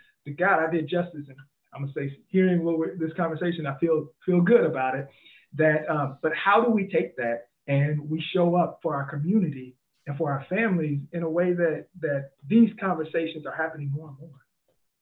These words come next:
Like, you live in that intersection, man. Bring, bring us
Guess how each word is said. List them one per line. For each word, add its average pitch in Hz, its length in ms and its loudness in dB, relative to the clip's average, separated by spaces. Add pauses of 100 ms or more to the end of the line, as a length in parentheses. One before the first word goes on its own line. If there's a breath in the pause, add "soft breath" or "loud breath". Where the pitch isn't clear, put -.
(180)
Like, - 160 -16
you 240 180 4
live 196 160 4
in 185 60 2
that 180 160 2
intersection, 147 540 -2
man. 165 540 -6
Bring, 190 440 -2
bring 208 240 0
us 165 100 0